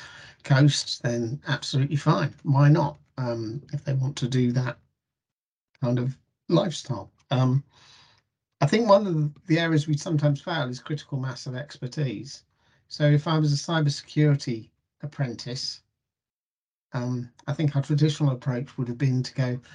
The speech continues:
"Oh, come into our organisation, work with our infrastructure manager,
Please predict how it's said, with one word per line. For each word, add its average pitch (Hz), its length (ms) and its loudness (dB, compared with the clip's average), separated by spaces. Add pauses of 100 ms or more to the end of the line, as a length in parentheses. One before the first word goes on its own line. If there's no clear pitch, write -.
(300)
"Oh, 170 180 4
come 196 260 0
into 208 220 -4
our 175 180 0
organisation, 139 880 0 (280)
work 180 300 2
with 160 280 2
our 147 240 6
infrastructure 143 640 0
manager, 117 540 -10